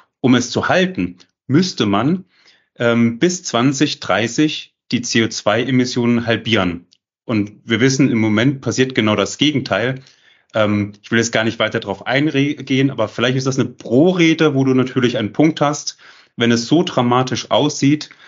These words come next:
äh, jetzt Atomkraftwerke abzuschalten und durch Kohlekraft oder, ähm,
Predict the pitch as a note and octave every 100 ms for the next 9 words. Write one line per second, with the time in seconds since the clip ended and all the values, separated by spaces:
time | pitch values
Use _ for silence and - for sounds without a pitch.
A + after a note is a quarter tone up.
0 | - - A#2 A2+ G#2+ B2 - - A2+ A2+
1 | C3 B2+ A2+ - A2 G#2+ - B2+ - -
2 | C3 A#2+ A#2 A#2+ B2 C3 - - _ -
3 | A#2 A2+ A2 G2 - _ - - D3+ D#3+
4 | D3+ C#3 C#3 C3+ A#2+ G#2+ G#2 G#2 G#2+ G#2
5 | G2+ G2